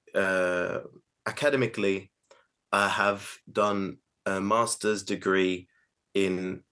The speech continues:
I've started my studies on eighteenth century French Revolution in Lyon. Then, well, uh, before that, my bachelor was in political science.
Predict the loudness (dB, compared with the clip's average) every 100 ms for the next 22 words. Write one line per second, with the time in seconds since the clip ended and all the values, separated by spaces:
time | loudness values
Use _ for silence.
0 | _ _ 0 0 2 2 4 2 0 2
1 | 2 2 -2 -4 -4 -4 -2 -2 0 -2
2 | -2 0 0 0 0 2 2 0 -8 _
3 | _ _ -2 0 2 0 2 2 0 0
4 | -2 -2 -6 _ -2 0 0 2 2 0
5 | -4 _ -20 -20 _ -2 0 2 0 -8
6 | _ _ _ _ _ 0 0 2 2 2
7 | 0 -2 -2 0 0 2 0 2 -2 2
8 | 0 0 -2 0 0 -2 -4 -2 -2 0
9 | -2 0 0 0 -2 -6